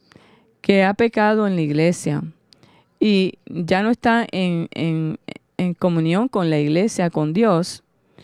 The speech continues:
nosotros tenemos que amarlos, tenemos que, eh, alcanzarlos para que puedan ser restaurados. ¿Puede ser esto posible? Esto puede s-, esta enseñanza que Jesús se supone que un cristiano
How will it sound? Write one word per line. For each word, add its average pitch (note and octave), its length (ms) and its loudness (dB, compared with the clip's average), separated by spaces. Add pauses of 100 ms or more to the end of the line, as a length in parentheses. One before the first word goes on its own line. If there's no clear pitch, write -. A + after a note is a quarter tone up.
(280)
nosotros A#3 400 0
tenemos G#3 340 -2
que - 100 -4
amarlos, G3+ 800 -2 (460)
tenemos F#3 360 0
que, G#3 300 0 (320)
eh, G3 140 2
alcanzarlos F3 1080 0
para F3 200 0
que F3 160 -2
puedan G3 240 0
ser G#3+ 160 0
restaurados. F3+ 760 2 (560)
¿Puede G3 220 2
ser A3+ 200 0
esto A3 240 0
posible? C4 560 0 (1200)
Esto G3+ 260 0
puede G3+ 240 0
s-, - 160 -8 (1000)
esta C4 200 4
enseñanza C4+ 560 2
que G3 160 2
Jesús F#3+ 440 2
se A3+ 200 0
supone G#3 500 -2
que F#3+ 100 -2
un F#3+ 100 0
cristiano G3+ 500 0